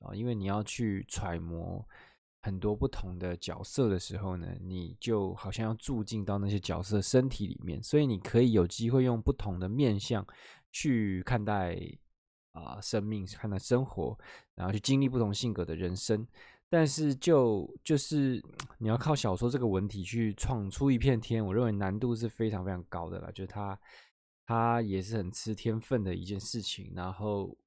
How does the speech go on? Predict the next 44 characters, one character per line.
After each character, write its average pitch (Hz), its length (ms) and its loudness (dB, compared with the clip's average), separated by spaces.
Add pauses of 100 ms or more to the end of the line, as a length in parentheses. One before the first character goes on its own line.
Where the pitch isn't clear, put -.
即 127 200 -4
便 156 200 6
就 143 140 6
是 135 240 -2
你 104 220 -2
去 123 160 -6
写 95 280 -4
的 90 120 -10
是 - 180 -16
大 107 240 2
众 101 300 -2
主 85 320 -10
流 85 360 -10
派 113 280 -4
的 90 100 -12
小 - 240 -12
说， - 340 -10 (440)
我 101 100 -2
认 123 160 4
为 104 80 2
它 104 160 -2
都 110 100 2
还 95 220 -4
是 98 80 -4
需 104 220 -6
要 101 100 -4
一 101 60 -8
点 98 160 -8
艺 104 120 -8
术 95 220 -8
家 90 240 -6
的 87 80 -6
天 92 240 -10 (180)
分 104 120 -8 (100)
啊， 135 140 -12
就 101 160 -10
是， 98 280 -10 (540)
啊， 110 80 -8
不 101 140 -2
是 156 100 4
说 147 160 8
你 113 220 4
只 95 160 -2
要 101 360 2